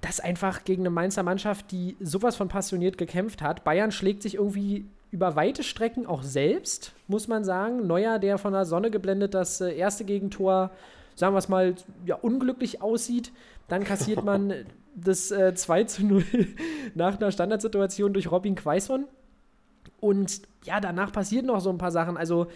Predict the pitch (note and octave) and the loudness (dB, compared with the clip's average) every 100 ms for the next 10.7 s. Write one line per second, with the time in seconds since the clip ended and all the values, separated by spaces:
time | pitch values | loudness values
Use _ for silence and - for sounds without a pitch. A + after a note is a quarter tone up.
0 | - - - _ _ _ _ _ _ _ | -20 -20 -20 _ _ _ _ _ _ _
1 | _ - - G#3 G#3 G3 F#3+ G3 G#3 F#3+ | _ -10 -6 -2 -2 0 0 0 0 2
2 | E3+ F#3+ A#3+ A#3 G3 - G#3 A3+ A3 A3 | 0 0 -2 0 -2 0 2 2 0 0
3 | G#3 G3 F#3+ F3 G3+ G3 G3 - A#3+ C4 | -2 -2 -4 -4 -4 -2 -2 -4 -4 -4
4 | C#4 E4 - - - F2 F#2 - - F2+ | -4 -6 -10 -16 -8 -6 -6 -10 -14 -8
5 | F#2 F3+ F3+ G3 A#3 - B3 B3 D#4+ D#4+ | -6 -6 -10 -4 -4 -2 0 2 0 -4
6 | D#3 C#3+ F#3 F3 G#3 - G3+ G#3+ G#3+ G#3+ | -8 -10 -4 0 0 0 0 0 0 -2
7 | G#3+ - A3+ A3 G3 G3 G3+ G3+ G3+ G3+ | 0 0 -2 0 -4 -4 -2 0 2 2
8 | G3 F3+ G3+ G3+ G3 F#3 - - - - | 0 -2 -2 0 0 0 -6 -14 -20 -20
9 | - F#3 F#3+ G3 F#3+ F#3+ G3+ G3+ G#3 G3+ | -8 -2 -2 0 0 0 0 0 0 0
10 | G3+ F#3 F3+ F#3+ G#3+ G#3 | -4 -2 -2 -2 -2 -4